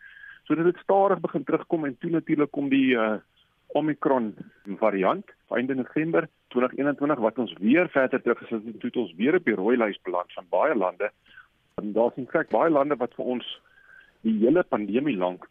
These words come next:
tot Februarie, Maart twintig tweeëntwintig het hulle ons op 'n rooi lys gehad en kon hulle mense glad nie na Suid-Afrika toe kom om te reis nie.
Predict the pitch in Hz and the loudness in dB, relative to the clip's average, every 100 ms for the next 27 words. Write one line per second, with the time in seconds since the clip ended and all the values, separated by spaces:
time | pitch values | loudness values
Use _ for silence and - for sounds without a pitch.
0 | - 170 160 - - _ _ - 151 151 | 0 0 0 -12 -20 _ _ -6 -2 0
1 | 143 127 101 107 131 - _ - 139 143 | 0 0 -2 -4 -4 -10 _ -10 -4 -4
2 | - - 175 156 - 104 95 - - - | -6 -2 -2 -2 -6 -4 -6 -8 -20 -20
3 | - - - 113 135 120 131 127 123 107 | -20 -20 -4 -2 2 2 2 -2 -2 -2
4 | 95 98 107 98 87 87 87 85 107 90 | 0 2 2 0 -2 -2 -2 -2 -8 -6
5 | - 107 101 95 104 101 98 - - 156 | -4 -2 -2 -2 -2 -4 -6 -8 -4 -2
6 | 139 101 92 _ _ _ 104 101 104 95 | -2 -6 -10 _ _ _ -4 -4 -2 -2
7 | 104 104 - 92 - 104 98 87 82 78 | -2 -4 -6 -4 -4 -6 -6 -6 -6 -4
8 | 76 - - | -6 -8 -20